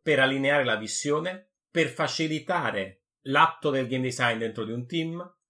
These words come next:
serve per limitare lo scope secondo, a seconda dell'interazione, serve come riferimento per il team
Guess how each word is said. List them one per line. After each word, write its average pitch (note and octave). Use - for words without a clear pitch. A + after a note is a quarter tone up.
serve D3+
per C3
limitare C#3
lo A#2+
scope -
secondo, A#2+
a A2+
seconda B2+
dell'interazione, D#3+
serve F3
come C#3+
riferimento C#3+
per A#2+
il G3
team A2+